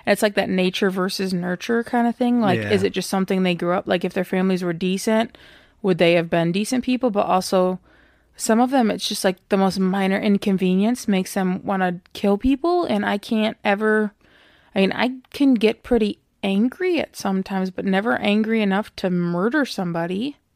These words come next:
Speaker 2: Yeah, I don't think I could either.
Speaker 1: No, so it's kind of like they were also kind of, like,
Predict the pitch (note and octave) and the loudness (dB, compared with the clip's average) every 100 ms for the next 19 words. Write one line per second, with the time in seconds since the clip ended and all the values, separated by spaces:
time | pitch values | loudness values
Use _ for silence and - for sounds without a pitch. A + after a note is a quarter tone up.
0 | _ _ _ D3 D3+ F3+ - C#3+ C3 B2 | _ _ _ -2 0 -2 -4 -6 -6 -8
1 | B2 G2 G#2+ G2+ F#2 F2+ _ _ A3 A3 | -8 -8 -8 -8 -10 -16 _ _ -6 -2
2 | A3+ G3 - G#3+ - A#3 A3+ G#3+ G3 F3 | -2 -4 -4 -6 0 2 2 2 0 0
3 | _ _ _ _ _ _ A3 G3+ F#3 F#3 | _ _ _ _ _ _ -2 0 2 2
4 | F#3 - A3 - G3 F#3 F3+ F3+ | 0 -2 -6 -2 0 0 0 -2